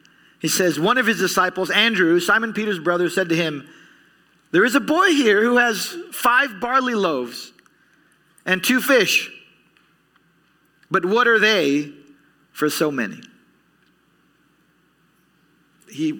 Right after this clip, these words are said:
they're scrounging. "What do we got?" Five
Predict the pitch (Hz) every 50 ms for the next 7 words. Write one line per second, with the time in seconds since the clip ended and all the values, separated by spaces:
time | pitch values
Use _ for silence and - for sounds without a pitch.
0 | - - - 135 160 160 185 202 190 - 208 220 247 277 247 175 139 113 117 151
1 | 190 202 233 226 233 220 165 - - - - - - _ _ _ _ _ _ _
2 | _ _ _ _ _ _ _ _ _ _ _ _ _ _ _ _ _ _ _ _
3 | _ _ _ _ _ _ _ _ _ _ _ _ _ _ _ _ _ _ _ _
4 | - - 156 175 190 220 226 -